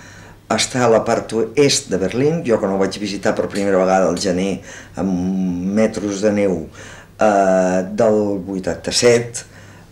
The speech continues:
eh, i que és el poema que vaig escriure primer del llibre Homenatge a Walter Benjamin, però que he col·locat al darrere, vaig col·locar al darrere del llibre, va ser molt curiós. Ho vaig visitar amb un, amb un realitzador de docume-, de documentals de la R D A,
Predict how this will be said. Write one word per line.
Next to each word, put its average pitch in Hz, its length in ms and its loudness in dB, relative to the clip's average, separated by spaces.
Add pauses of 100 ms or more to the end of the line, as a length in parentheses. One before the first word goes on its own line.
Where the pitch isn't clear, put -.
(140)
eh, 104 920 2 (600)
i - 80 -6
que 95 160 -2
és 98 80 -2
el 95 160 -4
poema 98 320 0
que 92 160 0
vaig 92 240 0
escriure 98 320 2
primer 101 460 2
del 87 180 -2 (160)
llibre 98 320 -2
Homenatge 98 480 0
a 92 80 4
Walter 92 240 0
Benjamin, 95 400 2
però 90 160 0
que 92 80 -4
he 90 80 -10
col·locat 92 480 2
al 90 80 -2
darrere, 87 480 0
vaig 98 240 -2
col·locar 98 380 0
al 104 100 2
darrere 90 320 2
del 90 140 0
llibre, 107 320 0 (760)
va 117 160 0
ser 135 80 0
molt 131 160 2
curiós. 131 240 2
Ho 147 80 -4
vaig 147 160 0
visitar 117 640 0
amb 113 240 0
un, 113 200 0 (1080)
amb 117 140 2
un 120 80 0
realitzador 113 760 2
de 101 160 -2
docume-, 107 480 -2
de 110 220 2
documentals 107 720 -2
de 98 100 -2
la 98 160 2
R 101 220 2
D 110 100 4
A, 110 80 4